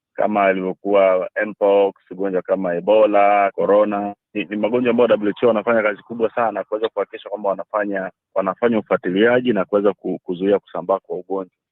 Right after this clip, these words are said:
Kwa hiyo maana yake kwa kitendo hiki cha Marekani ku-, kuweza kujiondoa na ukizingatia Marekani ilikuwa ni mchangaji mkubwa namba moja kuliko wengine wote kwenye W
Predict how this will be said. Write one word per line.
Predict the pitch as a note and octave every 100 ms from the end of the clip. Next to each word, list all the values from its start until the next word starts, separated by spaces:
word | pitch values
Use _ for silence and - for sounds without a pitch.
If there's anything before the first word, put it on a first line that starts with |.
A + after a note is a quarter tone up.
| _
Kwa | A#2
hiyo | B2+
maana | A#2 B2
yake | C3+ C3 A#2
kwa | - A2+ A2
kitendo | - A#2 A2
hiki | A#2+ C3
cha | A2
Marekani | G#2+ G#2 A#2+ A#2+ -
ku-, | G#2 G2 F#2
kuweza | A2 A2
kujiondoa | F#2+ G2 G2 A2 G#2
na | F#2
ukizingatia | F#2 G2 F#2+ F#2+ A2+
Marekani | G2+ F2+ A2+
ilikuwa | G#2+ F#2 A2+
ni |
mchangaji | G2 - F2+ G#2 G#2+
mkubwa | F#2+ - B2 G#2 F#2+
namba | F#2 G#2+
moja | A#2+ G#2+ F#2+
kuliko | G#2+ G#2+
wengine | F#2+ F#2+ G#2
wote | G2 G#2 F#2+ F2+ F#2 _ -
kwenye | F#2 F2
W | E2 F2